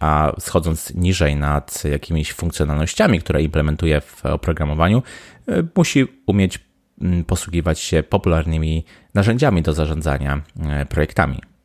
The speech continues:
W I T dosyć mocno przyjął się taki sposób zwinny zarządzania projektami i wytwarzania oprogramowania. Być może słyszałeś o takich pojęciach jak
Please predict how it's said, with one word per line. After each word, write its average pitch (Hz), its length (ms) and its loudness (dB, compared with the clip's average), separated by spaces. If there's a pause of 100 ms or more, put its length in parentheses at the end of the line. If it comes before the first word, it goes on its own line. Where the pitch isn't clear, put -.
(300)
W 139 100 0
I 143 60 0
T 175 100 0
dosyć 139 340 0
mocno 98 480 0 (120)
przyjął 87 320 2
się 78 340 0
taki - 200 -6
sposób - 440 0
zwinny 82 440 2
zarządzania 76 500 0
projektami 78 480 0
i 76 40 -2
wytwarzania 73 520 0
oprogramowania. 73 720 0 (300)
Być 85 160 0
może 80 320 4
słyszałeś 78 520 2
o 73 260 2
takich - 280 -4
pojęciach 73 560 0
jak 69 280 -2